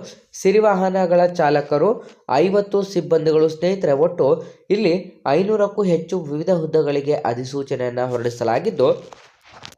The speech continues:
ಆಯ್ಕೆಯಾದಂಥ ಅಭ್ಯರ್ಥಿಗಳಿಗೆ ಆಕರ್ಷಕ ವೇತನ, ಬೋನಸ್, ಇ ಎಸ್ ಐ ಮತ್ತು ಪಿ ಎಫ್ ಮತ್ತು ಇತರ ಭತ್ಯೆಗಳು, ರಜಾ ಸೌಲಭ್ಯ ಮತ್ತು ಕ್ಯಾಂಟೀನ್ ಊಟ ಮತ್ತು ವಸತಿಯೊಂದಿಗೆ ನಿಮಗೆ ವೇತನವನ್ನು ಕೂಡ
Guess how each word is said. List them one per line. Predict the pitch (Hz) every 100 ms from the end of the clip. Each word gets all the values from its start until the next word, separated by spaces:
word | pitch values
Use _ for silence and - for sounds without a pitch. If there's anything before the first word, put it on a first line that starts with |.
| _
ಆಯ್ಕೆಯಾದಂಥ | - 139 185 - 214 180 185 180
ಅಭ್ಯರ್ಥಿಗಳಿಗೆ | 170 131 143 135 - 135 180 139 135 - - - -
ಆಕರ್ಷಕ | 120 139 151 180 175 170 170
ವೇತನ, | 139 135 135 135 180 - - -
ಬೋನಸ್, | 120 147 147 156 202 - - _ -
ಇ | 151
ಎಸ್ | 190 185 202
ಐ | 196
ಮತ್ತು | 175 175 175
ಪಿ | - 156
ಎಫ್ | 156 151 -
ಮತ್ತು | 156 160 165
ಇತರ | 143 175 175
ಭತ್ಯೆಗಳು, | 147 139 143 131 151 208 - - -
ರಜಾ | 120 147 156 214
ಸೌಲಭ್ಯ | - 175 175 170 170
ಮತ್ತು | 156 160 190
ಕ್ಯಾಂಟೀನ್ | 180 160 143 151 175
ಊಟ | 143 143 170
ಮತ್ತು | 180 160 160 175
ವಸತಿಯೊಂದಿಗೆ | 131 127 151 151 151 147 165 165
ನಿಮಗೆ | 196 156
ವೇತನವನ್ನು | 139 143 160 175 165 156 156
ಕೂಡ | 160